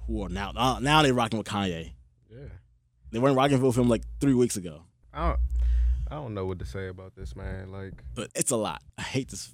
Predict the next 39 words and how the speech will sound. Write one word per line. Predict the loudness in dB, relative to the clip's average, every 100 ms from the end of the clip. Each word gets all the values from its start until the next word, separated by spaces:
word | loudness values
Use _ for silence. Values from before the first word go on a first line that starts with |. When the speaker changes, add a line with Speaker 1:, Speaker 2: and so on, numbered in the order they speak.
| -18
Speaker 1:
I | -14
hate | -14 -14
the |
phrase | -12 -10 -10 -12
problematic, | -14 -12 -10 -10 -10 -14 -14
but | -12 -10
it's, | -8 -10 -12 -18 -16 -10
it's | -8
not | -8 -10
good. | -16 -20 -20 _ _ _ -12
Speaker 2:
I | -10
feel | -6 -2
like | 0 -2
he | -6 -4 -2 0 -2 -6 -14
sees | _ -4 -2 -2 -4
his | -6 -6 -12 -20 -12
culture, | -4 -2 -2 -8 -12 -12 -14 -16 -18 -20 _ _ -20 _ _ _ _ -10
like, | -6 -6 -6 -14 _ -10
as | -10 -10
groupthink, | -14 -12 -12 -12 -16 -14 -14 -16 -14
as | -14 -10
groupthink. | -8 -8 -8 -10 -12 -14 0
Like, | 2 2 -4 _ _ _ _ -16 -10 0
for | 0
example, | 2 0 -2 -6
what | -8
I'm | -8
trying | -8
to | -8
say | -10
is, | -10 -10
like, | -10 -12 -14 _ _ -18 -18 -16 -8
for | -4
instance, | -4 -8 -12 -10
Black | -8 -8 -8
Mi-, | -12
uh, | -10 -10 -12
not | -16 -20
Black | -20